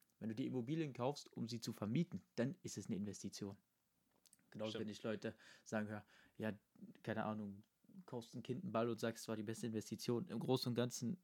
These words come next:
Speaker 1: irgendwie verstehe ich den Gedanken, aber
Speaker 2: Ja, symbolisch.
Speaker 1: geldtechnisch ist es halt eine
Speaker 2: Also auf jeden
Speaker 1: Spekulation.
Speaker 2: Fall habe ich halt an der
Speaker 1: Nein,
Speaker 2: Börse
Speaker 1: auch nicht.
Speaker 2: investiert.
Speaker 1: Jawohl,
Speaker 2: Richtig.
Speaker 1: so will ich das hören,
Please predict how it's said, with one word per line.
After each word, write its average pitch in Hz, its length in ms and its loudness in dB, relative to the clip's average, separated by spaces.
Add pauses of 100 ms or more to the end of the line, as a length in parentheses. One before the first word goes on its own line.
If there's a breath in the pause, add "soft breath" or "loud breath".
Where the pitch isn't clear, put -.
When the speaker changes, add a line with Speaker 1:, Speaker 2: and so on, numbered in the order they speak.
(300)
Speaker 1:
irgendwie 123 540 2
verstehe 123 320 2
ich 120 80 2
den 113 100 -2
Gedanken, 120 400 4
aber 113 320 2 (340 loud breath)
Speaker 2:
Ja, 104 200 -2
symbolisch. 107 600 0
Speaker 1:
geldtechnisch 110 260 -2
ist 113 140 -6
es 110 180 -8
halt 104 320 -2 (1120 loud breath)
eine 104 80 -8 (120)
Speaker 2:
Also 139 180 6
auf 101 100 4
jeden 180 140 6
Speaker 1:
Spekulation. - 0 -
Speaker 2:
Fall 160 160 6
habe 143 160 8
ich - 120 -4
halt 135 220 2 (100)
an 127 140 -2
der 123 80 4
Speaker 1:
Nein, - 80 -2
Speaker 2:
Börse 107 300 0
Speaker 1:
auch 113 160 -10
nicht. - 0 -
Speaker 2:
investiert. 95 720 -4 (540)
Speaker 1:
Jawohl, - 240 -18
Speaker 2:
Richtig. - 180 -12
Speaker 1:
so 107 180 -2
will 98 100 -2
ich 98 100 -8
das - 260 -10
hören, 110 180 -8